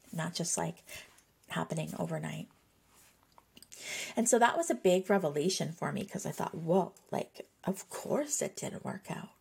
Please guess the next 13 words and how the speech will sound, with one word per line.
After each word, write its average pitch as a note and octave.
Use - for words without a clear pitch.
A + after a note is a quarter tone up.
Of A#3+
course." -
And, G#3
like, G#3+
"Thank -
you, D#3
Spirit." -
I -
remember G3+
saying, F3
"Thank F#3
you, F3
Spirit. -